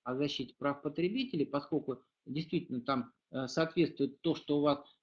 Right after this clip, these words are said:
в выписке, то есть по налоговой, что там написано «Вы специалист по оздоровлению», это же у вас и в, эм, официально, и на, в рекламе, и в договоре,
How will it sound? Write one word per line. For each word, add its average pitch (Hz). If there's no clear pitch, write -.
в 135
выписке, 139
то 139
есть 127
по 143
налоговой, 160
что -
там 131
написано 147
«Вы 127
специалист 127
по 123
оздоровлению», 127
это 214
же 190
у 185
вас 202
и 196
в, 139
эм, 131
официально, 190
и 151
на, 139
в 123
рекламе, 185
и 139
в 127
договоре, 165